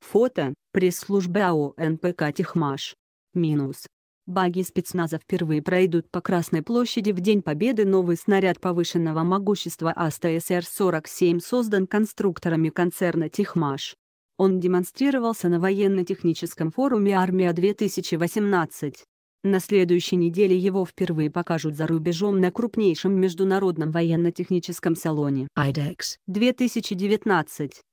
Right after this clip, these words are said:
Speaker 1: который будет проходить в Абу-Даби, столице Объединенных Арабских Эмиратов.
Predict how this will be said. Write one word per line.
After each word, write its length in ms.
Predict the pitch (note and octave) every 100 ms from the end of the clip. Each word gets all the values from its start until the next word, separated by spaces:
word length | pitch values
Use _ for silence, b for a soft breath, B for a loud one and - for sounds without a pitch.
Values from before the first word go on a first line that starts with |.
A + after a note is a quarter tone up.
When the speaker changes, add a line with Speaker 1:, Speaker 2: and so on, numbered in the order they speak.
| _
Speaker 1:
который 340 | - G3 G3 F#3+
будет 380 | F3 F#3 E3+
проходить 480 | - G#3+ G#3+ G#3 A#3
в 80 | F3
Абу-Даби, 600 | E3 F3+ E3+ F3 A3+ D4 D4 _
столице 500 | - G#3 G3 F#3 -
Объединенных 720 | E3 G3 G3+ G3+ G#3 G#3 G3
Арабских 520 | E3 D3+ - - E3
Эмиратов. 600 | F#3 F3 E3 C#3 C#3 C3